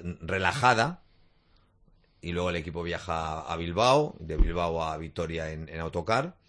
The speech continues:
No, no podremos decirles nada. El viernes tampoco, cuando tenemos nuestra tradicional porra, pero tampoco les podremos, eh,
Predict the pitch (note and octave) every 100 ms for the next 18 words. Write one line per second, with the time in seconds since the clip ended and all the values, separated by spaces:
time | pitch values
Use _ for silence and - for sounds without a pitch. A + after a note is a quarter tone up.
0 | _ - _ _ _ _ _ _ _ _
1 | G2+ G2 G2 F#2+ G2 G2+ G2 F#2 E2+ F#2+
2 | F2 F2+ A#2 F#2 E2 F#2 G2 G2 G2 E2
3 | G2 F#2 F2+ F2+ E2 F2 F2+ F2+ F2 F2
4 | F2 F2 E2+ E2+ F2+ F2 E2+ E2+ F#2+ A2
5 | F#2 E2+ D#2+ D2+ - F2 F2 E2+ E2+ E2+
6 | - E2+ E2+ F2 E2 - - E2 D#2+ D#2+
7 | D#2